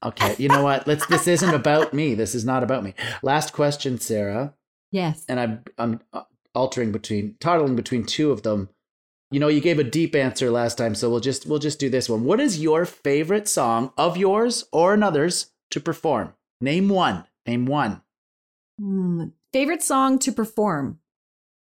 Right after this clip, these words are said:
Speaker 2: Oh, geez. Well, if it's with an orchestra, I would have to say,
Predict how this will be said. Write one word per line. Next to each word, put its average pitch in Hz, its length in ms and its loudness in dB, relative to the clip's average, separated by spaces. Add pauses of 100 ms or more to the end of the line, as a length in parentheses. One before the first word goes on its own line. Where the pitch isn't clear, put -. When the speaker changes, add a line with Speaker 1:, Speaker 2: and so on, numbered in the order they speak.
(960)
Speaker 2:
Oh, 254 440 4
geez. 190 680 0
Well, 285 420 4
if 285 140 0
it's - 160 0
with 381 200 2
an 392 80 2
orchestra, 262 760 0
I 214 140 0
would 220 100 0
have 220 220 0
to 233 100 -2
say, 190 560 0